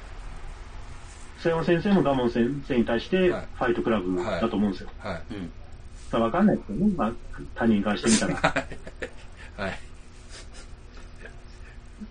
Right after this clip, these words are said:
Speaker 1: だからもう本当、
Speaker 2: はい。
Speaker 1: ファイトクラブ界のワインスタインっていうじ-、とこ思ってほしいんですけど。
Speaker 2: そうですね。
Speaker 1: ガモン氏には。
Speaker 2: はい。
Speaker 3: ちょっとね、う-、ちょっとピンとこ-、こないです。え？
Speaker 2: 加害者っていうのはそういうもの。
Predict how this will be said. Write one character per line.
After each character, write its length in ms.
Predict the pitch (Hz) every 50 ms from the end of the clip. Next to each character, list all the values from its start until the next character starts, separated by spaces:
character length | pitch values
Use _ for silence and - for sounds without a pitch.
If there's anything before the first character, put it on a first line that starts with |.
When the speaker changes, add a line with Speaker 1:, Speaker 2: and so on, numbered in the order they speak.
| - - - - - - - - 117 113 113
Speaker 1:
だ 80 | 107
か 60 | 107
ら 60 | 107 104
も 80 | 113
う 40 | 110
本 180 | - 165 156 147
当、 260 | 151 147 143 139 143
Speaker 2:
は 40 | 139
い。 20 | - - - -
Speaker 1:
フ 60 | - -
ァ 100 | 139 139
イ 40 |
ト 60 | 143 139
ク 60 | 143
ラ 80 | 143
ブ 80 | 135 139
界 160 | 143 131 110
の 100 | 101 101
ワ 140 | 110 120 120
イ 80 | 117 117
ン 40 |
ス 100 | 117 -
タ 140 | - 131 120
イ 100 | 110 101
ン 60 | 92
っ 240 | 92 - - - -
て 60 | -
い 80 | 113 101
う 40 | 98
じ-、 140 | 104 117 - - - - - - - - - - - - -
と 80 | -
こ 80 | - 113
思 100 | 113 120
っ 40 | -
て 80 | -
ほ 80 | - -
し 80 | -
い 40 | 104
ん 60 | 95
で 80 | 87 -
す 60 | -
け 60 | - 90
ど。 60 | 90
Speaker 2:
そ 220 | 90 - 113 101
う 40 | 85
で 60 | -
す 120 | - - - 71
ね。 280 | 76 90 95 98 101 - - - - 110
Speaker 1:
ガ 120 | 123 123
モ 100 | 117 107
ン 80 | 101 95
氏 160 | - - 104
に 120 | 98 92
は。 80 | 87 85 - - - 101
Speaker 2:
は 80 | 95
い。 140 | 90 87 - - - -
Speaker 3:
ち 140 | - - 139
ょ 20 |
っ 40 | 135 - - - -
と 80 | - - 98 190
ね、 240 | - 87 85 85 - - 120 123
う-、 200 | 127 139 143 135
ち 100 | - 175
ょ 40 |
っ 20 | 165
と 60 | 127
ピ 140 | - 139 135
ン 80 | 123
と 80 | 117 -
こ-、 60 | - - - 101 - - - - -
こ 40 | 101
な 60 | 92
い 40 | 82
で 220 | 80 80 - -
す。 180 | - - - - - - - - - - - - - 120 120
え？ 60 | - - - - - - - - - -
Speaker 2:
加 140 | - 123 127
害 140 | 147 143
者 120 | - - 113
っ 40 | -
て 60 | 127
い 40 | 113
う 20 |
の 40 | 90
は 60 | 82
そ 80 | - 101
う 40 | 92
い 20 |
う 40 | 92
も 120 | 90 85
の。 60 | 85